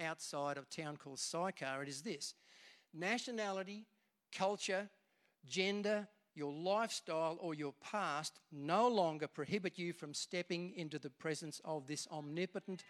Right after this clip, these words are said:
holy God who opened the way by taking on human form and wearing your and my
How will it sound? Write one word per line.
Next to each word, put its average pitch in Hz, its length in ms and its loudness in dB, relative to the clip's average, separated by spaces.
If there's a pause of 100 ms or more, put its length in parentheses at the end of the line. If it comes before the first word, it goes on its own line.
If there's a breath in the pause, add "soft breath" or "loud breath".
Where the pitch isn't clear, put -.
(160 loud breath)
holy 202 400 10
God 143 400 0 (200 loud breath)
who 156 200 -4
opened 196 360 4
the 156 60 -2
way 151 300 0
by 139 220 -6
taking 160 460 -4
on 139 100 -8
human 185 420 -4
form 139 400 -16 (420 soft breath)
and 156 240 -10
wearing 165 460 -2 (180)
your 165 520 -2
and 139 180 -8
my 151 320 0